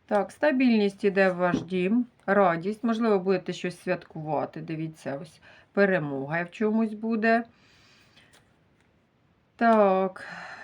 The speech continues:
все, що важке, ви несли на собі. Так, дуже багато у вас, е, тут, е, обов'язків.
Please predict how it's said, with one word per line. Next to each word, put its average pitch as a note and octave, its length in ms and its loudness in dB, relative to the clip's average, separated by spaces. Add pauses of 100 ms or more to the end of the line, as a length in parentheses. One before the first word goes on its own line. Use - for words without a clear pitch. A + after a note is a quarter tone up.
все, D4 240 -2
що C4+ 180 -2
важке, A#3+ 580 4
ви F#3+ 200 0
несли G3 560 0
на F#3 220 0
собі. A#3 600 0 (2250)
Так, F#3 300 0
дуже G3 360 -2
багато E3+ 500 -4
у D#3+ 100 -6
вас, D#3+ 480 -6
е, C#3+ 220 -6
тут, D#3+ 380 -14
е, D#3+ 220 -8
обов'язків. F3+ 880 -6